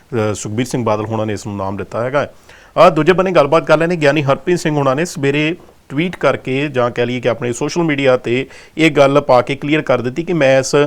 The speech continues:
ਰੇਸ ਦੇ ਵਿੱਚ ਜਿਹੜਾ ਹੈ ਨਹੀਂ ਹੈਗਾ। ਸਰਦਾਰ ਅਵਤਾਰ ਸਿੰਘ ਜੀ ਕਿਸ ਪੱਖ ਤੋਂ ਦੇਖਦੇ ਹੋ? ਉਹਨਾਂ ਨੇ ਵੀ ਬਿਲਕੁਲ ਇਹ ਕਿਹਾ ਕਿ, ਅ, ਜਿਹੜੇ ਸਾਡੇ ਭੈਣ ਜੀ ਹੈਗੇ ਨੇ ਸਤਵੰਤ ਕੌਰ, ਉਹਨਾਂ ਦੇ ਨਾਲ ਮੇਰਾ ਕੋਈ ਕੰਪੈਰੀਜ਼ਨ ਜਾਂ ਇਸ ਤਰੀਕੇ ਦਾ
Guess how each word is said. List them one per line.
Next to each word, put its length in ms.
ਰੇਸ 320
ਦੇ 100
ਵਿੱਚ 220
ਜਿਹੜਾ 240
ਹੈ 140
ਨਹੀਂ 240
ਹੈਗਾ। 300
ਸਰਦਾਰ 260
ਅਵਤਾਰ 240
ਸਿੰਘ 180
ਜੀ 100
ਕਿਸ 220
ਪੱਖ 260
ਤੋਂ 140
ਦੇਖਦੇ 380
ਹੋ? 140
ਉਹਨਾਂ 220
ਨੇ 80
ਵੀ 100
ਬਿਲਕੁਲ 440
ਇਹ 60
ਕਿਹਾ 280
ਕਿ, 400
ਅ, 200
ਜਿਹੜੇ 240
ਸਾਡੇ 240
ਭੈਣ 240
ਜੀ 180
ਹੈਗੇ 160
ਨੇ 80
ਸਤਵੰਤ 420
ਕੌਰ, 160
ਉਹਨਾਂ 220
ਦੇ 80
ਨਾਲ 160
ਮੇਰਾ 200
ਕੋਈ 180
ਕੰਪੈਰੀਜ਼ਨ 600
ਜਾਂ 140
ਇਸ 100
ਤਰੀਕੇ 300
ਦਾ 200